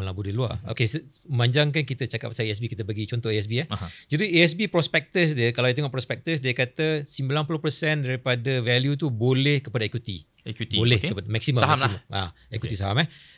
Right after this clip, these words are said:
Speaker 1: Kemudian dia kata kemungkinan lima puluh persen boleh kepada fixed income.
Speaker 2: Lima puluh persen boleh?
Speaker 1: Ah, boleh, boleh. Maksimum,
Speaker 2: Maksimum.
Speaker 1: maksimum. Dan dia
Speaker 2: Hmm.
Speaker 1: kata, uh, sepuluh persen tu kena maintain dekat cash, for example, eh.
Speaker 2: Okey, sebab
Speaker 1: Okey.
Speaker 2: orang nak keluar masuk duit.
Speaker 1: Orang nak keluar masuk duit, kan. Jadi,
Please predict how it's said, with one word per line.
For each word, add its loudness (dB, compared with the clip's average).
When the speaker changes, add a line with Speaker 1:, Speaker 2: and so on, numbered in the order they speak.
Speaker 1:
Kemudian 2
dia 0
kata 2
kemungkinan -2
lima 4
puluh 2
persen 0
boleh 4
kepada -2
fixed -4
income. 0
Speaker 2:
Lima -4
puluh -10
persen -2
boleh? 2
Speaker 1:
Ah, -6
boleh, 2
boleh. -2
Maksimum, 4
Speaker 2:
Maksimum. 0
Speaker 1:
maksimum. -6
Dan 2
dia -
Speaker 2:
Hmm. 0
Speaker 1:
kata, 2
uh, 0
sepuluh -2
persen 0
tu -4
kena 0
maintain 0
dekat -6
cash, -6
for -4
example, -8
eh. -2
Speaker 2:
Okey, -6
sebab -6
Speaker 1:
Okey. -2
Speaker 2:
orang 0
nak -2
keluar -2
masuk -4
duit. -4
Speaker 1:
Orang 0
nak 0
keluar -2
masuk -2
duit, 2
kan. 2
Jadi, 2